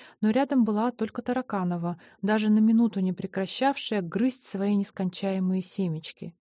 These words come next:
"Здрысть!" — сказала папе Тараканова. У него на лице появилось то выражение, которое я хорошо знала.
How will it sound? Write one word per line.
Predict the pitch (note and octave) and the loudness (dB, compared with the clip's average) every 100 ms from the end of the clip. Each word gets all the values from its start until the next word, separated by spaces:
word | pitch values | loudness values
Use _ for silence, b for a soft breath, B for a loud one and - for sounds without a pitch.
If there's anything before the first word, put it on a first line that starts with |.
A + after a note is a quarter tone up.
| _ _ _ _ _ | _ _ _ _ _
"Здрысть!" — | - F3+ A#3 - - - | -6 -2 -2 -4 -12 -20
сказала | - - G3 F#3+ E3+ | -10 -4 0 0 2
папе | G3 G3 | -2 -4
Тараканова. | - F#3 F#3+ F#3+ F3+ E3+ D#3+ E3 _ _ _ _ _ _ _ _ _ | -4 -4 -4 -4 -4 -4 -6 -10 _ _ _ _ _ _ _ _ _
У | G3+ | 4
него | G#3+ A3 | 4 6
на | G#3+ | 4
лице | G#3 G#3 - C#4 C4 b b | 4 0 2 0 0 b b
появилось | G#3 A3 A3+ A#3+ - | 2 2 4 4 4
то | - A#3+ | 4 6
выражение, | G#3 G3+ G#3 D4 D#4+ G#3+ | 6 2 2 0 2 2
которое | G3 G3+ A3+ A3 | 2 -2 0 0
я | A3 | 0
хорошо | A3 G#3 A3+ - | -2 -4 -4 -2
знала. | A#3 A3 G#3 E3+ | 2 2 4 0